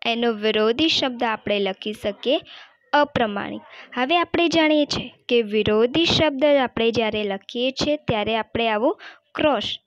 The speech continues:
ચોકડી કરવી પડે છે. એ જ રીતે બીજો શબ્દ જુઠ્ઠું, તો એનો વિરોધી સાચું. ત્રીજો શબ્દ છે વિશ્વાસ, એનું વિરોધી અવિશ્વાસ. ચોથું છે ફિકર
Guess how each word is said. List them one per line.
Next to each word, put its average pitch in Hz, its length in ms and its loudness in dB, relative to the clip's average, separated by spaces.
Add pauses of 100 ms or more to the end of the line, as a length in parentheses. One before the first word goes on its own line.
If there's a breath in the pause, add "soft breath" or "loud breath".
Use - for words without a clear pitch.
ચોકડી 269 380 0
કરવી 214 300 -8
પડે 180 360 -6
છે. - 220 -8 (520 soft breath)
એ 254 180 4
જ 247 100 -2
રીતે 247 360 2
બીજો 214 400 0
શબ્દ 226 400 -2
જુઠ્ઠું, 208 680 -2 (600 soft breath)
તો 233 60 -4
એનો 214 300 -2
વિરોધી 220 540 -2
સાચું. 240 680 -2 (720)
ત્રીજો 233 380 2
શબ્દ 214 380 -4
છે 214 220 -2
વિશ્વાસ, 240 680 -2 (600)
એનું 233 300 -2
વિરોધી 240 520 0 (300)
અવિશ્વાસ. 320 800 -2 (720 soft breath)
ચોથું 269 420 0
છે - 200 -6 (180)
ફિકર 285 340 0